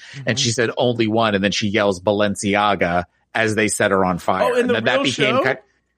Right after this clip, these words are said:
Speaker 2: yes, on the show. So that, that's why she went Mariah Paris Balenciaga, because that was, that was
Speaker 1: Oh.
Speaker 2: part of it. Yeah.
Speaker 1: Oh, I didn't know any. See, I didn't watch this Coven, so I didn't know. Oh, that is so
Speaker 2: Mm-hmm.
Speaker 1: interesting.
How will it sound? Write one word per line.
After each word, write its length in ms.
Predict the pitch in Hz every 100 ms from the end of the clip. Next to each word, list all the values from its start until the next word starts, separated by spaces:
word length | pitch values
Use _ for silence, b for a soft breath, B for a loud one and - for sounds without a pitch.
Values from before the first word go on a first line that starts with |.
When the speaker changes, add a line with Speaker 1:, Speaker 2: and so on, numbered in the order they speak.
| _ _ _
Speaker 2:
yes, 300 | 156 147 107
on 260 | 123 147
the 80 | 147
show. 320 | 127 165 170
So 160 | 107 143
that, 120 | 131
that's 180 | 143 147
why 140 | 151
she 120 | 127 139
went 180 | 147 127
Mariah 500 | 123 120 120 120 117
Paris 720 | - 123 113 113 113 110 -
Balenciaga, 920 | 127 117 117 - 113 113 110 101 95
because 280 | 101 - 107
that 240 | 107 110
was, 200 | 110 98
that 80 | - 196
was 520 | 247 285 302 302 285
Speaker 1:
Oh. 720 | 269 247 233 208 190 170 147
Speaker 2:
part 140 | 117 101
of 80 | 92
it. 160 | 82 -
Yeah. 220 | 196 262
Speaker 1:
Oh, 720 | 311 359 349 311 240 208 175
I 340 | 135 139 165 170
didn't 340 | 220 269 302
know 260 | 311 349 403
any. 220 | 349 214
See, 120 | -
I 60 | 202
didn't 200 | 240 240
watch 280 | 262 349
this 160 | - 370
Coven, 540 | - 226 170 131 113
so 120 | 110 -
I 220 | 147 170
didn't 240 | 202 220
know. 480 | 226 285 359 262 156
Oh, 280 | - 190 254
that 160 | 208 160
is 100 | 147
so 480 | - - 185 240
Speaker 2:
Mm-hmm. 240 | 170 120 110
Speaker 1:
interesting. 920 | 104 - 254 - 170 131 110 90 85